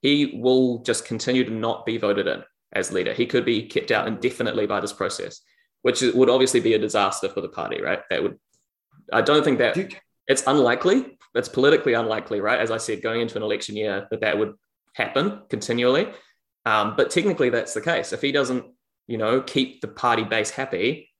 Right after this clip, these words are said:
Speaker 1: they can
Speaker 2: Mm.
Speaker 1: continue to not let him be leader. That's how, uh, democratic the party is.
Speaker 2: Hmm. But, but as you say, they probably would be unwilling uh, in order to, to prevent damage to the, uh, to the
Speaker 1: Yeah.
Speaker 2: Labour Party, especially,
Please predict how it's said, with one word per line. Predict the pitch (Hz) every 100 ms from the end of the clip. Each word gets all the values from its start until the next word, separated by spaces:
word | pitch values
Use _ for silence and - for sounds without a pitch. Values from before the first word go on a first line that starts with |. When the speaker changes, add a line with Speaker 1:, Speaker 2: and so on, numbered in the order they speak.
| _
Speaker 1:
they | 127
can | 147 160 147 143
Speaker 2:
Mm. | 95 95 - _
Speaker 1:
continue | - 147 131 139
to | 135
not | 131 123 -
let | 113 117
him | 113
be | 117
leader. | 120 165 -
That's | 110 -
how, | 110 107 - _ _ 107
uh, | 104 98 -
democratic | 120 107 107 104 -
the | -
party | 113 123 53
is. | - - _ _ _ _ _ _ _ _ _ _ _ _ _
Speaker 2:
Hmm. | 113 101 87 - _ - _ _ _
But, | 185 170 151
but | 147 143
as | 139 131
you |
say, | 127 135
they | 123
probably | 113 143 139 131
would | 120 117
be | 113
unwilling | 101 104 104 98 95 90 87 _ _
uh, | 98 92
in | 95
order | 101 95
to, | - 92 -
to | - 95
prevent | - 113 123 107 101
damage | 95 92 87 -
to | -
the, | 78 85 80
uh, | 76 71 -
to | -
the | -
Speaker 1:
Yeah. | 80
Speaker 2:
Labour | -
Party, | 85
especially, | 85 120 101 87